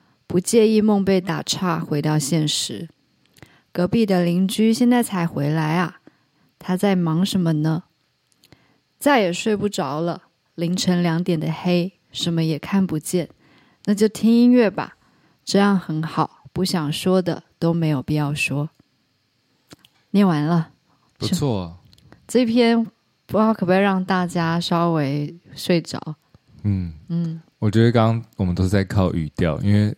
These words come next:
Speaker 2: 两个人叙述的内容都是睡不着的内容。不过你这篇
Speaker 1: 我的本来还有睡着。
Speaker 2: <laughs> 本来还睡着。
Speaker 1: <laughs> 对，对，对，但是我是被那个猫，
Speaker 2: 嗯。
Speaker 1: 被我可爱的猫给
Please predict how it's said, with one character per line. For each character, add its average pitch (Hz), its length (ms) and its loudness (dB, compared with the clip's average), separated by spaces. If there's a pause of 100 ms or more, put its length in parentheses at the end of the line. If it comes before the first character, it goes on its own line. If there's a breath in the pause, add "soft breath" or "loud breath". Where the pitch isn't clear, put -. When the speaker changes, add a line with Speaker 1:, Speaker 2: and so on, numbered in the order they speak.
(140)
Speaker 2:
两 87 180 0
个 87 60 0
人 90 100 2
叙 104 220 0
述 107 140 0
的 98 60 2
内 98 120 0
容 85 160 0
都 92 160 2
是 98 160 -4
睡 98 180 4
不 95 140 6
着 101 240 2
的 110 100 -2
内 98 160 0
容。 98 260 -6 (320)
不 127 120 4
过 175 120 6
你 165 120 4
这 226 80 8
篇 - 80 8
Speaker 1:
我 - 80 8
的 160 80 6
本 214 120 4
来 208 140 4
还 214 140 2
有 202 180 4
睡 185 220 0
着。 - 100 -12 (600)
Speaker 2:
<laughs> - 640 4
本 131 120 6
来 117 160 4
还 135 200 0
睡 - 340 4
着。 - 260 2 (140)
Speaker 1:
<laughs> 330 180 -4
对， 254 160 4
对， 226 200 4
对， 214 160 4
但 254 240 6
是 254 120 2
我 208 140 6
是 196 100 2
被 220 300 2
那 196 240 0
个 165 140 0
猫， 165 480 2
Speaker 2:
嗯。 160 180 -4 (240 loud breath)
Speaker 1:
被 202 140 2
我 175 120 4
可 - 160 -4
爱 160 160 2
的 160 120 0
猫 151 360 0
给 143 240 -4